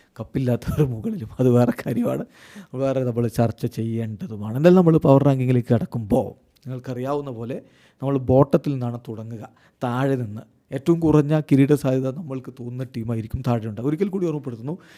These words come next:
ഇത്തവണത്തെ പവർ റാങ്കിങ്ങിന് ഒരു പ്രത്യേകതയുണ്ട്. അപ്പോൾ ടീമുകൾ, ആ, നാലും അഞ്ചും മത്സരങ്ങളൊക്കെ കളിക്കുമ്പോൾ അവരുടെ യഥാർത്ഥ മികവ് എന്താണ് എന്ന് ഇപ്പോൾ തെളിഞ്ഞു കഴിഞ്ഞു. അപ്പോൾ അതിൻ്റെ ഭാഗമായിട്ട് പവർ റാങ്കിങ്ങും പോയിന്റ് പട്ടികയും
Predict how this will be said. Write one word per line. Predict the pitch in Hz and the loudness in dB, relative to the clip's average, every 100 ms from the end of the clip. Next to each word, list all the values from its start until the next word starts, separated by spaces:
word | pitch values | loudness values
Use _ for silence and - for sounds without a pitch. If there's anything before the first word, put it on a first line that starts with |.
| _ - | _ -6
ഇത്തവണത്തെ | 135 160 151 160 | 0 2 2 2
പവർ | 147 135 | 4 2
റാങ്കിങ്ങിന് | 139 139 135 | 2 0 2
ഒരു | 131 | 2
പ്രത്യേകതയുണ്ട്. | 127 - 123 123 113 | 0 0 2 0 -2
അപ്പോൾ | 117 127 | -10 -8
ടീമുകൾ, | 135 156 175 147 - _ _ - | -6 -4 -4 -4 -8 _ _ -16
ആ, | 123 | -8
നാലും | 123 123 139 143 - | 2 6 8 6 2
അഞ്ചും | 135 135 139 | 2 4 6
മത്സരങ്ങളൊക്കെ | 131 - 139 131 127 131 | 6 4 2 2 4 6
കളിക്കുമ്പോൾ | 123 131 123 127 - | 6 6 4 6 6
അവരുടെ | 127 143 143 139 - - _ | 8 10 10 8 4 -10 _
യഥാർത്ഥ | 127 131 143 147 - 175 | 6 6 10 8 10 8
മികവ് | 143 139 139 | 10 12 10
എന്താണ് | 127 135 131 190 | 10 8 8 6
എന്ന് | 135 127 131 | 6 8 8
ഇപ്പോൾ | 143 139 - | 6 6 10
തെളിഞ്ഞു | 135 143 151 | 10 10 8
കഴിഞ്ഞു. | 139 110 - | 8 6 6
അപ്പോൾ | 127 | 6
അതിൻ്റെ | 131 160 170 | 6 4 0
ഭാഗമായിട്ട് | 139 143 170 156 131 147 190 - _ _ - | 0 2 2 0 -2 -2 -4 -8 _ _ -2
പവർ | 143 170 | 0 2
റാങ്കിങ്ങും | 185 175 175 180 | 0 0 -4 -6
പോയിന്റ് | 165 147 156 160 | -4 -2 -2 -4
പട്ടികയും | 147 233 156 151 | -6 -6 -6 -6